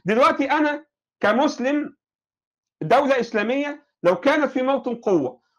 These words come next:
ودولة أخرى عه-، عملت معاها عهد إن هي هتترك الدعوة، تمام؟ هل أنا كحاكم مسلم أقول لهم، أ-، أ-، ممكن أسمح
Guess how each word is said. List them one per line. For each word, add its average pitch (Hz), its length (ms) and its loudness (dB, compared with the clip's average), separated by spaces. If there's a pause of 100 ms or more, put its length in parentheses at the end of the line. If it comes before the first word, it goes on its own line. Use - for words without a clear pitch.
ودولة 294 520 2
أخرى 294 380 2
عه-، 220 440 2
عملت 254 360 2
معاها 233 520 2
عهد 190 360 0 (380)
إن 190 140 -2
هي 254 240 2
هتترك 247 640 0
الدعوة، 170 520 0 (220)
تمام؟ 233 400 0 (340)
هل 349 220 4
أنا 294 380 2
كحاكم 262 800 2
مسلم 180 500 -6 (360)
أقول 226 340 4
لهم، 240 400 4
أ-، 175 360 2
أ-، 208 40 2
ممكن 247 380 -2
أسمح 220 460 -2